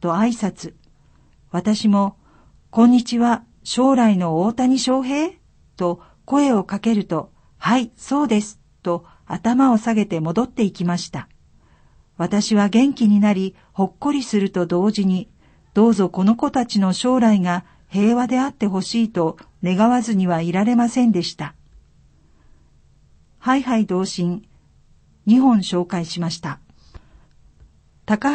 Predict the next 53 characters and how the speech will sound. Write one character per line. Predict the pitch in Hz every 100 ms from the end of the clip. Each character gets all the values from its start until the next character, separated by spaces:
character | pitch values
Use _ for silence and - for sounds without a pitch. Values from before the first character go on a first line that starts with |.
| 294
橋 | -
密 | 214 226
著 | 220 208
船、 | 202 175 165 -
同 | - 226
心 | 254 269 262
川 | - 277 262
柳 | 202 180
で | 165
す。 | 160 - _ _ _ _ _ _ _ _ _
陰 | 196 208 269
口 | 247 214 190
は | 175 165 -
全 | - 254 294
部 | 214
聞 | 175 - -
こ | 202
え | 190
る | 175 170 -
老 | 175 185
い | 233
の | 220
耳。 | 202 175 151 156 - _ _ _ _ _
陰 | - 196 226
口 | 220 208 -
は | 165 170
全 | 165 214 294
部 | 269 196
聞 | - -
こ | 196 190
え | 175
る | 165 160 -
老 | 185
い | 233
の | 220 202
耳。 | 180 156 151 - _ _ _ _
函 | - 175 214
館、 | 202 190 - 170 - _ _ -
浅 | 165 233 233
地 | 220 208
達 | - 180 - 165
夫。 | 156 170 _ _ - - - _ _
ど | - 247
れ | 277
ほ | 233 214
ど | 185 175
の | 170 165 -
運 | 214 269 254
が | 208 190
あ | 208
る | 254
の | 208 180
か | - 156